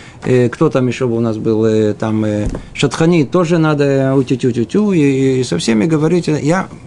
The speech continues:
ни от кого не завишу. Но со всеми людьми, с которыми обращаюсь за, за помощью,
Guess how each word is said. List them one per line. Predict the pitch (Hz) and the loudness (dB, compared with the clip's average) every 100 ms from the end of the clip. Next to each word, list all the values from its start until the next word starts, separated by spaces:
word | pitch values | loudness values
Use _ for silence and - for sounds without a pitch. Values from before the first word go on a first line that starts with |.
| - | -8
ни | 143 | -2
от | 143 - | -2 0
кого | 156 165 | 2 2
не | 156 139 | 2 2
завишу. | 143 139 123 - - - - - | 2 0 0 -4 -14 -18 -20 -12
Но | - | -8
со | - | -6
всеми | 107 139 156 | -2 0 2
людьми, | 165 202 269 175 113 - - | 2 4 4 2 -2 -10 -20
с | |
которыми | - - 131 143 | -12 -2 0 2
обращаюсь | 151 160 147 190 180 | 2 0 0 0 0
за, | 180 175 185 196 | 0 0 0 0
за | 196 | 0
помощью, | 190 240 202 - 143 | 2 2 2 0 -2